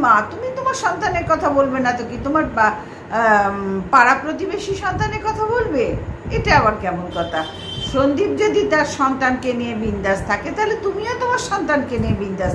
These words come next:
থাকবে। হলো তো, হলো তো বাবার কাছে লালন পালন, প্রতিপালন, কন্টেন্ট, সব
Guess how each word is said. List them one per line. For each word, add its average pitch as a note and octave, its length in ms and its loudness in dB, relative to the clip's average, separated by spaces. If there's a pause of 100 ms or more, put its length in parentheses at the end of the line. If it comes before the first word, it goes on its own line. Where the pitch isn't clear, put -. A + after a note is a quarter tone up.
(100)
থাকবে। E3+ 300 0 (720)
হলো A#4+ 220 6 (120)
তো, D4+ 100 4 (520)
হলো C4 260 4
তো C5 100 0
বাবার D4+ 340 4
কাছে C4+ 260 0
লালন A#3+ 360 2 (120)
পালন, A#3+ 380 2
প্রতিপালন, A#3 640 -2 (400)
কন্টেন্ট, A#3+ 540 2 (160)
সব C5 160 0